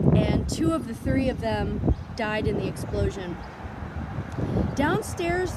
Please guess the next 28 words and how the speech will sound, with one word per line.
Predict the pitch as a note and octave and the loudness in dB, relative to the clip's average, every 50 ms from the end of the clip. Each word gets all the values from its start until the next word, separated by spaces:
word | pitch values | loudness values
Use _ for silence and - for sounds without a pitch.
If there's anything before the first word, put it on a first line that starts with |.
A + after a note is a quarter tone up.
| - - | -2 0
there | D#4 D4 C#4+ | 2 2 2
was | C4+ A#3 C4+ C4+ C4+ C4+ - - - - - - - - - - - - - - - - - - - - - - - - - - | 2 2 2 2 2 0 -2 -4 -6 -6 -6 -6 -4 -4 -4 -4 -6 -6 -8 -8 -8 -8 -8 -6 -6 -6 -6 -6 -6 -6 -2 0
a | - | 0
garage, | - - C4 C4 D4+ D#4+ C#4+ G#3 F#3 - - - - - - - - - - - - - - - - - - - - - - - - - - - - - - - - - - - - - | 0 2 0 2 2 2 2 2 0 0 -2 -2 0 0 2 2 2 2 0 0 -4 -6 -8 -8 -8 -6 -4 -4 -2 -2 -2 -2 -2 -4 -4 -4 -6 -6 -6 -6 -6 -4 -4 -4 -2 0
and | B3 B3+ B3+ B3 B3 B3 A#3+ A#3+ B3 A3+ - - - - - - - - - - - - - - - - - - - - - - - - - - | 2 4 4 4 2 2 0 0 -2 -4 -4 -8 -10 -10 -12 -12 -12 -12 -12 -12 -12 -12 -12 -12 -12 -12 -12 -12 -12 -12 -12 -10 -6 -4 -2 0
they, | D#4+ E4 E4 - - - - - - - - - - - - - - - | 0 2 2 2 2 2 4 4 4 6 6 6 6 6 4 4 2 4
eighty | E4 G4 G4 G4 | 6 6 6 8
years | F#4 E4+ E4 - D#4 | 6 6 4 2 2
later, | D#4 D4 C#4 C4+ | 2 2 2 2
we | C4+ C4+ - | 4 4 4
still | - - - C4 | 4 4 4 4
have | B3+ B3 A3+ | 4 4 6
no | A3+ A3 A3 G#3+ | 6 6 6 6
idea. | G#3+ G#3+ G3+ G#3 G#3 G3 F#3+ F#3 F#3 - - - - | 4 4 2 2 2 2 0 0 0 -2 -2 0 2
Nobody | A#3+ B3+ C#4 C#4 B3+ C4 B3+ A#3+ A3+ | 2 4 4 2 2 2 0 0 0
knows | - G#3 G#3 G3+ G3 - | 0 0 0 0 0 0
what | - - - G#3+ G#3 G3+ G3 | 0 0 2 2 2 2 2
happened, | - - A3 G#3+ G3+ G3 - G3 F#3+ G3+ | 2 0 -2 -4 -4 -4 -4 -6 -4 -4
and | G3+ G#3 | -2 -2
there | G#3+ G#3+ | 0 0
are | G#3+ | 0
a | G#3 | 2
lot | A3+ A3 A#3 A#3+ | 2 2 0 0
of | A#3+ - | -2 0
people | - - - - G#3 A3 A3 G#3 - - - - - - - - - | 2 2 2 2 2 0 0 -2 -2 -2 -2 -4 -4 -4 -6 -4 0
who | C#4 C4 B3+ B3+ | 0 0 0 0
have | - B3 B3 A#3+ A#3+ A3+ A3+ A3 G#3+ G#3 F#3 E3+ - - - - - - - - - - - - - - - - - - - - - - - | -2 -2 -2 0 0 0 0 0 -2 -2 -6 -8 -12 -14 -16 -16 -16 -16 -14 -14 -14 -12 -10 -8 -8 -6 -6 -6 -4 -2 -2 -2 -2 -2 -4
theories, | - A#3 A#3+ C4 D4+ E4 G4 G#4+ - - - - - | -2 0 2 2 4 4 4 4 4 2 0 -2 -2